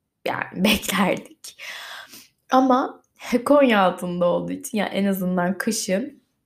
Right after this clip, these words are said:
hiçbir sıra beklemeden gittik ve kruvasanlarımızı yedik ve mükemmel kruvasanlardı.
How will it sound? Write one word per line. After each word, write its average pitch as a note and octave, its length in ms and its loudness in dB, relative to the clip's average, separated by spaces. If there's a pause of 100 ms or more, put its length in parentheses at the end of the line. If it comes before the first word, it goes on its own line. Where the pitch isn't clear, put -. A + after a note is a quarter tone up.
(640)
hiçbir A#3+ 320 -2
sıra F3+ 340 0
beklemeden E3 680 0
gittik - 560 -8
ve F#3 220 4
kruvasanlarımızı E3 880 -2
yedik G3 200 2
ve G3+ 120 4
mükemmel E3+ 1080 -2
kruvasanlardı. D#3+ 960 -4